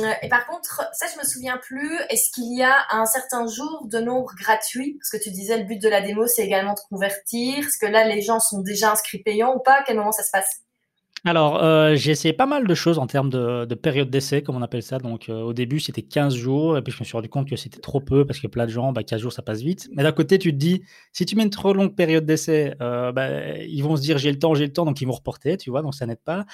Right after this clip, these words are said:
Speaker 2: Si tu mets trop court, bah, c'est, c'est, la, la, la démo est passée, ils ont pas eu le temps de faire grand-chose. Euh, donc, j'ai fait plusieurs essais, honnêtement. J'ai fait un mois, j'ai fait deux mois. Et là, aujourd'hui, on a trouvé un, quelque chose qui semble fonctionner. C'est-à-dire que t'as un mois gratuit. Dès que tu t'inscris, t'as un mois gratuit.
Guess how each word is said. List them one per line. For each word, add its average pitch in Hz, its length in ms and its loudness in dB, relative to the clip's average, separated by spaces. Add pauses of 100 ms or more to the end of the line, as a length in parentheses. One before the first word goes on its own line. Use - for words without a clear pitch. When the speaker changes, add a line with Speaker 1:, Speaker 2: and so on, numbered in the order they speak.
(140)
Speaker 2:
Si 165 100 -4
tu 175 120 -2
mets 185 80 4
trop 190 180 2
court, 190 340 6
bah, 135 460 4
c'est, 135 260 -10
c'est, - 480 -14
la, 139 80 -6
la, 135 160 -2
la 139 300 -4
démo 143 240 2
est 139 40 2
passée, 143 380 -2
ils 120 140 -2
ont 123 80 -8
pas 135 80 -4
eu - 20 0
le 131 60 -10
temps 127 80 -4
de - 40 -8
faire 123 120 -4
grand-chose. 160 440 -2 (440)
Euh, 139 420 4
donc, 147 160 4
j'ai 151 100 0
fait 165 120 -2
plusieurs 208 340 6
essais, 160 260 4
honnêtement. 143 380 2
J'ai 131 120 -4
fait 131 180 -4
un 127 160 0
mois, 160 420 0
j'ai - 140 -8
fait 135 100 -8
deux 131 140 0
mois. 151 320 0
Et 143 80 2
là, 170 80 6
aujourd'hui, 170 400 2
on 165 80 2
a 127 60 0
trouvé 135 280 -4
un, 135 240 -4 (240)
quelque 117 200 -10
chose 139 160 -8
qui 127 100 -8
semble 175 220 -4
fonctionner. 143 500 -4 (320)
C'est-à-dire 160 240 -2
que 165 60 0
t'as 156 220 0
un 240 120 6
mois 220 180 4
gratuit. 175 300 -2
Dès 202 120 0
que 196 40 -6
tu - 60 -14
t'inscris, 190 320 -2
t'as - 160 -4
un 160 100 2
mois 190 120 2
gratuit. 156 380 -4